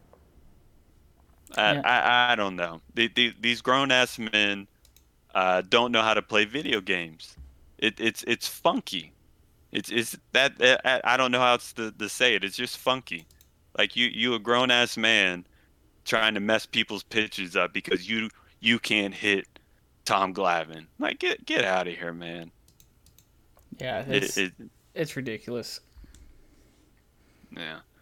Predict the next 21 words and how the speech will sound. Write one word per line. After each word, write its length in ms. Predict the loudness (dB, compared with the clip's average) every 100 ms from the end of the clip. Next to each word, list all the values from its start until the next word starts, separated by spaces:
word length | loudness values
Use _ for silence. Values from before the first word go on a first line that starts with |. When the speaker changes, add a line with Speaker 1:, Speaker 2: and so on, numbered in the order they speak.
| _ 0
Speaker 1:
And, 220 | 0 0
and 260 | 2 2 2 2
on 200 | 4 6
the 60 |
other 300 | 8 6 4
side 380 | 0 2 4 4
of 100 | 4
that, 200 | 4 4
on 140 | 4
the 100 | 2
hitting 280 | 2 0 -2
side, 360 | 0 2 2 2
people 280 | -2 0 0
using 360 | 2 2 0
contact 600 | 2 2 0 2 2 2
swinging, 560 | -2 -6 -4 -6 -8 -12 _ _ -20 _ _ _ 0
uh, 220 | 2 2
because 380 | 0 2 2 4
they 120 | 2
can't 320 | 2 2 2
hit. 260 | -2 -2